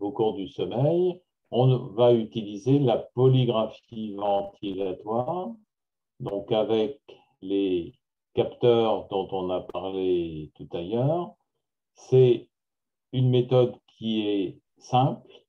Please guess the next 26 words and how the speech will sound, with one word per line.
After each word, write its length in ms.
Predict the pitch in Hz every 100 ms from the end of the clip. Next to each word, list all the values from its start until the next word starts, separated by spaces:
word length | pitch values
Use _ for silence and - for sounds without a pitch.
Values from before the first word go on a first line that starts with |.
| _ _ _ 92
le 100 | 101
matériel 760 | 104 117 101 101 107 104 90
est 240 | 85 76
assez 280 | 85 - 92
simple, 360 | - 131 175 185
donc 260 | 95 90 _ -
capteur 560 | 113 - - 113 107
de 120 | 92 95
respiration, 1040 | 95 - - 92 90 - 120 135 160 185
les 140 | 95 92
lunettes 380 | 98 98 -
nasales, 580 | 92 87 107 120 151 160 _ _ _ _ _ _ -
les 140 | 117
sangles 1040 | 123 135 127 127 113 107 95 101 98 87 - _
thoraciques 720 | 117 110 110 - 120 110 -
et 120 | 101 95
abdominales, 840 | 87 95 92 90 117 131 170 226 _ _ _ _ _ _ _ _ _ 120
et 120 | 131
l'oxymètre 1000 | 123 110 - 107 107 120 139 - _ _ _
pour 400 | 101 107 110 101
enregistrer 720 | 95 95 92 92 90 - 120
l'A 180 | 113 101
S 200 | 98 -
P 220 | - 120
O 60 | 120
deux 400 | - 104 120 127